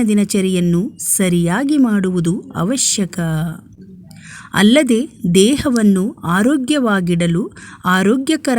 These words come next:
ಆಹಾರವನ್ನು ಸೇವಿಸುವುದು ಮತ್ತು ಜಾಸ್ತಿ ನೀರು ಕುಡಿಯುವುದು ಬಹಳ ಮುಖ್ಯ. ಜೊತೆಗೆ ಕೆಲ ಟಿಪ್ಸ್‌ಗಳನ್ನು ಕೂಡ ಫಾಲೋ ಮಾಡಬೇಕು. ವೈದ್ಯರ ಪ್ರಕಾರ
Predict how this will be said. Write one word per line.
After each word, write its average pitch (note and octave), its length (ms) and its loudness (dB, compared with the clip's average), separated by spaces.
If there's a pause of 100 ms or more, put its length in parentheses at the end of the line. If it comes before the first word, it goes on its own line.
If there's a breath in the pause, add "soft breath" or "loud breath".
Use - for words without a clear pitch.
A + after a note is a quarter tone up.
ಆಹಾರವನ್ನು G3+ 840 0
ಸೇವಿಸುವುದು F3 840 -2 (240)
ಮತ್ತು A#3+ 480 -2 (380 loud breath)
ಜಾಸ್ತಿ A#3 600 2
ನೀರು C4+ 320 2
ಕುಡಿಯುವುದು F#3+ 680 0 (120)
ಬಹಳ E3 560 0
ಮುಖ್ಯ. F#3 500 0 (960 loud breath)
ಜೊತೆಗೆ A3+ 600 2 (300)
ಕೆಲ C#4+ 240 2 (720)
ಟಿಪ್ಸ್‌ಗಳನ್ನು G#3 760 2
ಕೂಡ E3+ 240 -2 (440)
ಫಾಲೋ D#3 360 0
ಮಾಡಬೇಕು. F#3+ 960 -2 (2500 loud breath)
ವೈದ್ಯರ D#4 540 2
ಪ್ರಕಾರ A3+ 500 0